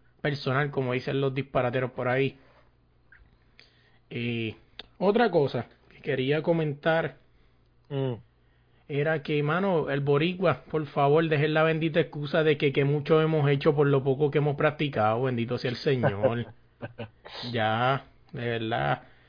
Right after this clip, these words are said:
Speaker 1: me tiene molesto, de verdad, yo puedo entender que esa es la situación, pero e-, esa situación está pasando por años porque ellos les da la gana, porque si fueran otras personas buscarían la manera de,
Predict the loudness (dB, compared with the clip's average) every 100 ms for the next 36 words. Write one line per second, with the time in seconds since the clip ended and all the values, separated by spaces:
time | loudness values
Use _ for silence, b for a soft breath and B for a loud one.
0 | b -8 -4 0 2 2 4 6 6 4
1 | 2 2 4 4 4 4 0 2 2 2
2 | 0 0 2 2 0 2 2 6 6 4
3 | 2 b b b b _ 6 6 8 6
4 | 4 0 -10 -20 _ _ -20 b b b
5 | -2 0 4 4 4 2 2 2 2 4
6 | 6 6 6 6 6 6 6 8 8 8
7 | 8 6 4 4 4 4 4 6 6 6
8 | 4 4 2 2 0 0 0 2 4 4
9 | 2 2 2 2 2 4 4 2 2 4
10 | 6 4 4 4 4 4 2 2 2 2
11 | -2 -6